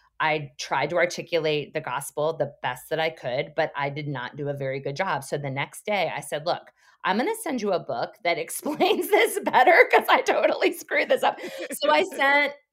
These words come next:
Speaker 1: you know, some book, you know, I love matching books to my friends' personalities. So,
Speaker 2: Oh,
Speaker 1: like, I
Speaker 2: okay.
Speaker 1: could send Tim Keller or C S Lewis, or maybe they need to read,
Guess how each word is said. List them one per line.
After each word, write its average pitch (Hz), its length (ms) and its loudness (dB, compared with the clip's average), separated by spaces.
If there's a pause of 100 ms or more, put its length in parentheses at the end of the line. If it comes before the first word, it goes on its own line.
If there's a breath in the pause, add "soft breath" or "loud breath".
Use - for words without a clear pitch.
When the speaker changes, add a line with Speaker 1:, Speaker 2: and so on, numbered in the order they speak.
(140)
Speaker 1:
you 269 180 -4
know, 277 120 0
some 247 380 -2 (100)
book, 254 380 -4
you 233 120 -2
know, 226 100 -2
I 226 120 2
love 214 460 2 (400)
matching 180 600 -6
books - 420 -2
to - 120 -10
my 160 180 -6
friends' 147 320 -10
personalities. 175 840 -6
So, 214 100 -2
Speaker 2:
Oh, - 20 0
Speaker 1:
like, 180 180 -2 (120)
I 214 40 -10
Speaker 2:
okay. 185 120 -8
Speaker 1:
could - 100 -8
send 208 400 -2 (300 loud breath)
Tim 262 220 6
Keller 254 520 4
or 196 80 2
C 240 220 -2
S 262 200 2
Lewis, 247 420 6
or 185 240 2 (260 soft breath)
maybe 214 260 -2
they 240 180 0
need 233 220 -4
to 247 120 -4
read, 233 440 -4